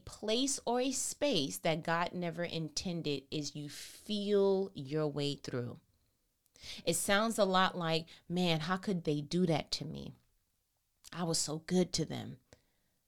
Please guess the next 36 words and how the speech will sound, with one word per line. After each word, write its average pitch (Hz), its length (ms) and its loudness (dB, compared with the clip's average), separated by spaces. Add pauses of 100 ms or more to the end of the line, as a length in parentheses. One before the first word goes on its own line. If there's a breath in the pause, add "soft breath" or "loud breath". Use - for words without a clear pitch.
(140)
How 208 160 2
could 196 180 0
such 190 300 2
and 185 100 0
such, - 360 0
you 185 140 -2
know, 170 180 0
I 208 100 0
would 202 180 4
have 147 120 0
never," 160 600 0 (500 soft breath)
you 175 100 0
know, 170 140 4
it, 165 260 2
it, 165 200 -4
and 175 120 2
it 170 100 2
hurts 240 360 6
because 185 480 0 (240 loud breath)
if 165 160 2
I 196 120 8
had 202 240 0
the 185 120 0
opportunity 180 760 -2
t-, - 140 -10 (100)
to 160 100 -2
do 180 180 0
that 165 200 4
exact 180 500 0
same 180 300 0
thing, 180 320 -2
I 190 40 -2
wouldn't 190 340 -2
have 135 120 -6
done 185 200 8
it. 135 160 2